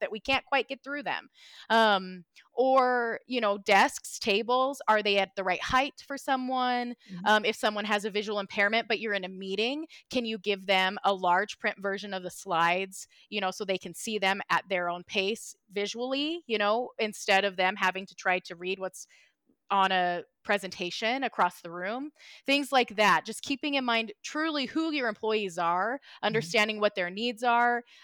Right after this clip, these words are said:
Speaker 1: Um, and then it's, I mean, again, it's the concept of, like, leaning in with them,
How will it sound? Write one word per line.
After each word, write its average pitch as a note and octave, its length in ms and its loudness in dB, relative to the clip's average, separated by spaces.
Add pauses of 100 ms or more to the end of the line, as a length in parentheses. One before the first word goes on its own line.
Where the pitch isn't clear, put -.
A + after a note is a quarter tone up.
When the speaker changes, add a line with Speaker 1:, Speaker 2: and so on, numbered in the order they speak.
Speaker 1:
Um, F#3 580 4 (160)
and A3 260 2
then G#3+ 560 2
it's, A#3+ 260 2
I B3+ 60 6
mean, B3+ 260 4
again, B3+ 240 4
it's C4 140 0
the B3+ 40 -4
concept A#3 400 0
of, G#3+ 80 -4
like, G3+ 160 2
leaning A#3 340 -2
in A3 140 0
with G3 220 -4
them, C#4 340 0